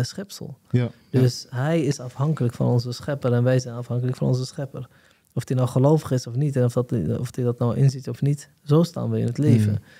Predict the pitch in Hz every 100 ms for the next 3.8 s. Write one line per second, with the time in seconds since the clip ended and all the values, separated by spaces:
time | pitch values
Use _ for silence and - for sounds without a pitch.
0 | - - _ - 135 127 - _ - 120
1 | 120 117 113 127 - _ _ _ _ _
2 | _ _ _ _ _ _ 147 185 175 156
3 | 143 135 151 151 117 127 185